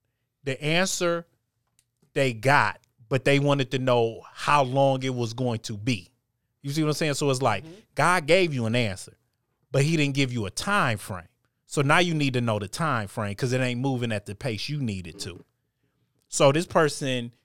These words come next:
Speaker 1: goes to get a reading, and this person is talking about, uh, "I'm talking to God now," and they give him, and I'm thinking like, "Wait, they said they talking to God?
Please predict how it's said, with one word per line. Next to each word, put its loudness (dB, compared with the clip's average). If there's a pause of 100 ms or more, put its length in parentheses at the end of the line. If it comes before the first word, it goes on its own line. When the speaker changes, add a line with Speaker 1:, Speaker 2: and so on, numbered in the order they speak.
(140)
Speaker 1:
goes 4
to -4
get 0
a 2
reading, -2
and -6
this -6
person -2
is -6
talking -6
about, -6 (640)
uh, -4
"I'm -4
talking -2
to -4
God 0
now," -2 (180)
and -4
they 0
give 0
him, -2
and -6
I'm -6
thinking -10
like, -12
"Wait, -14
they -4
said -8
they -6
talking -6
to -8
God? -4